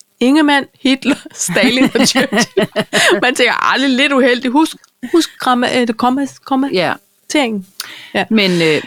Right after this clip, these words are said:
Speaker 2: det er
Speaker 1: Nå.
Speaker 2: altså, og det har også været vildt godt fjernsyn, synes jeg.
Speaker 1: Mm, okay.
Speaker 2: Ja, og jeg åd,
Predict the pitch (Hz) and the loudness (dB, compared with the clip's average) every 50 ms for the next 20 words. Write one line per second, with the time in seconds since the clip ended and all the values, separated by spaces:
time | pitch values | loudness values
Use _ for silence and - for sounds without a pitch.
0 | 170 - - 208 226 226 175 98 - - 170 - - 180 165 131 - 208 196 190 | -4 0 2 2 2 2 0 0 -2 -2 -4 -4 -4 -4 -6 -4 -4 -4 -2 -2
1 | 160 165 - - 196 185 - _ _ _ _ - - 294 285 - - - - 160 | -2 -4 -4 -4 -6 -6 -8 _ _ _ _ 2 2 2 2 2 -4 -6 -2 -2
2 | 127 - - - 80 87 117 - - - _ - - - 151 139 - 262 254 226 | -2 -2 -4 -8 -10 -8 -10 -10 -12 -12 _ -4 -2 -2 0 2 2 2 2 2
3 | 208 214 220 - _ - 285 359 - 311 294 - _ _ _ _ 180 185 - - | 2 0 -4 -6 _ -4 -4 -2 -2 -4 -6 -6 _ _ _ _ -4 -4 -4 -4
4 | _ _ 196 196 190 185 175 - - - 220 240 240 | _ _ -2 0 2 2 0 0 0 0 0 0 0